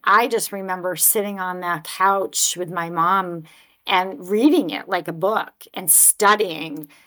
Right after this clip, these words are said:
these authors and really just being inspired by 'em. Maybe perhaps the way someone gets inspired by music or art or cooking or something. I just have always had a love for books. So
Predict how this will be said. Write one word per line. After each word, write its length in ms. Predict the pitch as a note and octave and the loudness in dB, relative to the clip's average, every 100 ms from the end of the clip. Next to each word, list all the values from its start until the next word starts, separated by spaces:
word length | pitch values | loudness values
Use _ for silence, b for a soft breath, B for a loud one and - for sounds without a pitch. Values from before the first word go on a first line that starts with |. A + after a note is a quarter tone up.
| _ | _
these 240 | A3+ G#3 - | 0 0 2
authors 680 | F#3 G#3 A3 G3 F#3+ E3+ - | 6 6 6 0 -2 -2 -4
and 440 | - F#3 F3+ F3+ | -6 -8 -8 -8
really 360 | G3 A#3+ B3 A3+ | -4 -2 0 -2
just 300 | E3 F#3 - | -4 -4 -4
being 240 | G3+ F#3 | -6 -8
inspired 680 | F3+ D#3 - G#3+ D4 A#3 F3+ | -4 -2 2 4 4 2 2
by 220 | E3+ E3 | 0 0
'em. 260 | E3 E3 E3+ | -2 -6 -6
Maybe 360 | B3 D4+ D4 B3+ | 0 2 2 -2
perhaps 500 | - B3 G#3 G#3 - | -2 -2 0 0 0
the 100 | F#3+ | -2
way 120 | F#3 | -2
someone 300 | F3+ G3 F3+ | -2 -2 -6
gets 240 | F3+ F3+ F3 | -8 -6 -4
inspired 460 | E3+ - F3 F3 | -4 -2 -4 -4
by 120 | A3 | -4
music 760 | B3 D#4+ D4 A#3+ G#3 F3+ F3 D#3+ | 0 2 2 0 -2 -4 -6 -6
or 240 | - F#3 - | -6 -4 2
art 600 | C4+ A#3+ A3 G3 G3 - | 4 4 4 2 0 -4
or 140 | F#3 | -8
cooking 600 | D#3+ E4 C#4+ A#3+ G#3+ G3+ | -6 -6 -4 -4 -4 -6
or 100 | F#3+ | -4
something. 420 | - - F3 F3+ B B B B _ - | -4 -4 -6 -12 B B B B _ -2
I 160 | A3+ A#3 | 0 0
just 280 | C4 A#3+ - - | 0 -4 -4 -8
have 220 | A3 G3 | -6 -4
always 280 | F#3+ F#3 E3 | -2 -2 -4
had 160 | F3+ | -4
a 40 | E3 | -4
love 360 | E3 - - B B B B - | -6 -6 -12 B B B B -12
for 200 | - F3 | -8 -4
books. 380 | G3 F#3 - - | -4 -6 -2 0
So 460 | - E3+ E3 E3+ | 0 -2 -4 -10